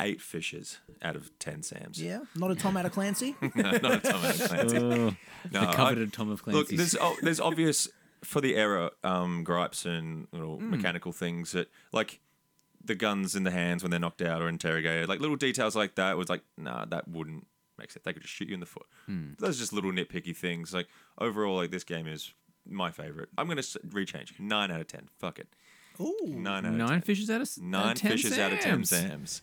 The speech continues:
Speaker 3: Interesting.
Speaker 2: Wow.
Speaker 3: Interesting.
Speaker 1: I, my love for this game, that's what I think is important about games, is how much you actually love them. For me, it is a nine out of ten game. I love the shit out of it.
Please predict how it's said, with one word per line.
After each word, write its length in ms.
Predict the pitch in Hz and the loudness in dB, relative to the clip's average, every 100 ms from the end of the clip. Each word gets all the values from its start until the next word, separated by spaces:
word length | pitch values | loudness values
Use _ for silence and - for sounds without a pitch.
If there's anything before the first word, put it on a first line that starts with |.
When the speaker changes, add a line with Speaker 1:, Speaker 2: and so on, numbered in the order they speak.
| _ | _
Speaker 3:
Interesting. 680 | 151 165 170 175 180 170 107 | -4 0 0 0 2 4 4
Speaker 2:
Wow. 260 | 76 67 - | 4 -2 -2
Speaker 3:
Interesting. 640 | - 370 - 294 - - | 0 0 -2 -4 -2 0
Speaker 1:
I, 180 | 139 135 - | 0 0 -4
my 180 | 127 123 | -2 0
love 240 | 131 135 | 2 0
for 100 | - | 0
this 160 | 123 110 | 0 2
game, 220 | 104 98 | 2 2
that's 200 | 131 - | 2 0
what 120 | 143 | 0
I 20 | 120 | 0
think 140 | 107 | 0
is 80 | 95 | -2
important 320 | 92 101 90 | -2 -2 0
about 140 | 85 - | -2 -2
games, 360 | 87 82 80 - | -2 -2 -6 -6
is 300 | 82 80 - - | -4 -4 -6 -8
how 160 | 98 | -4
much 360 | 95 87 - - | -2 -4 -6 -8
you 120 | 80 | -8
actually 380 | 78 - 80 71 | -8 -8 -10 -12
love 340 | - 71 73 69 | -12 -12 -12 -14
them. 180 | - - | -20 -12
For 120 | 92 | -8
me, 320 | 82 98 107 | -4 0 0
it 200 | 98 85 | 0 -6
is 140 | 82 80 | -8 -8
a 40 | |
nine 240 | 80 85 | -8 -6
out 80 | 80 | -6
of 60 | 80 | -10
ten 260 | - 76 71 | -14 -16 -16
game. 260 | 67 62 - _ _ - | -16 -18 -20 _ _ -10
I 80 | 78 | -4
love 200 | 92 90 | -2 -2
the 80 | 90 | -6
shit 260 | - 87 | -4 -4
out 160 | 80 80 | -2 -4
of 80 | 80 | -4
it. 140 | 80 | -8